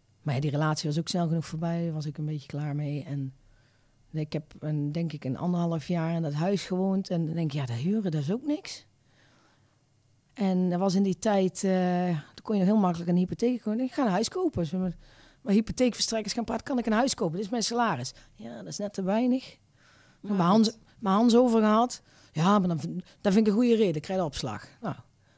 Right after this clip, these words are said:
Speaker 1: En, eh, toen heb ik een huis gekocht en daar woon ik nog steeds.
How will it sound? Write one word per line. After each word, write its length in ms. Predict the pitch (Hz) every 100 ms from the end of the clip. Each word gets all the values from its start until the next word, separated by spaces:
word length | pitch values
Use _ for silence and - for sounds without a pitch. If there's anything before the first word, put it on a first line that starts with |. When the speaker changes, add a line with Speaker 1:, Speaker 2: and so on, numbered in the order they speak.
| _ - - - - 233 - 233 - 262 - - - -
Speaker 1:
En, 280 | - 269 254
eh, 280 | 240 214 240 - - _
toen 160 | - 247
heb 100 | 208
ik 60 | 180
een 80 |
huis 200 | 170 240
gekocht 360 | - - 320 -
en 100 | 190
daar 120 | 185
woon 140 | 185 190
ik 100 | 214
nog 120 | 165
steeds. 460 | - 131 127 -